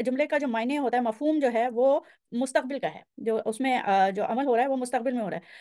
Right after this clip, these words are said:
تو اس کو منفی بنانے کے لیے ہمارے پاس ہے لن یک-، آ، لن یکونا۔ اچھا، لن جو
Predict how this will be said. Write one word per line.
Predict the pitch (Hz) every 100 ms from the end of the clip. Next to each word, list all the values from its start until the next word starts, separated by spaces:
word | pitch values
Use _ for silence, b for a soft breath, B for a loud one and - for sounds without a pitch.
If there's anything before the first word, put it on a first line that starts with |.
| B
تو | - -
اس | 311 339
کو | - 392
منفی | 320 277 294
بنانے | 269 233 254
کے | 277
لیے | 269 285
ہمارے | 269 247 226
پاس | 240 240 262 277 311 311
ہے | 262 277 - -
لن | 208 247 277
یک-، | 247 185 - 202
آ، | 190
لن | 202 254 226
یکونا۔ | 185 190 160 - _ _ b b b
اچھا، | - -
لن | 240 240 311
جو | 349